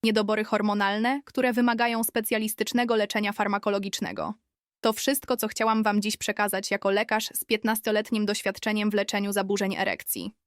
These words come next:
Ta prosta, ale naukowo udowodniona technika stymulacji punktu siv jeden pomogła już ponad trzy tysiące moim pacjentom odzyskać pewność siebie i satysfakcję z życia intymnego. Zapamiętajcie najważniejsze przesłanie.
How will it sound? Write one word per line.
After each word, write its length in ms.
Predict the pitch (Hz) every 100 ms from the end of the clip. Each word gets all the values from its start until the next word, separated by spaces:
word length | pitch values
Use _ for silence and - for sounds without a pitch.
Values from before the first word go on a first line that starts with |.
| _ _ _
Ta 100 | 208
prosta, 480 | - 233 - 214 226
ale 220 | 214 208
naukowo 480 | 208 202 226 226 226
udowodniona 600 | 220 208 208 208 214 208
technika 440 | 202 196 220 208
stymulacji 580 | 202 214 202 208 220 208
punktu 340 | - 214 - 202
siv 240 | 214 196
jeden 340 | 185 190 240 269 _ _ _
pomogła 380 | - 226 240 226
już 160 | 220 -
ponad 400 | 214 208 - -
trzy 260 | - 262
tysiące 480 | 233 214 214 214 208
moim 260 | 202 202 202
pacjentom 560 | 196 - 196 208 202 -
odzyskać 540 | 214 190 220 - 202 -
pewność 420 | 214 208 202 -
siebie 380 | - 208 208 214
i 120 | 220
satysfakcję 680 | 214 208 196 - 208 - 196
z 60 |
życia 280 | 196 196 202
intymnego. 640 | 196 202 185 170 69 - - _ _ _ _ 208
Zapamiętajcie 640 | 226 233 226 233 226 240
najważniejsze 580 | 226 208 202 214 208 196
przesłanie. 580 | - 196 196 180 85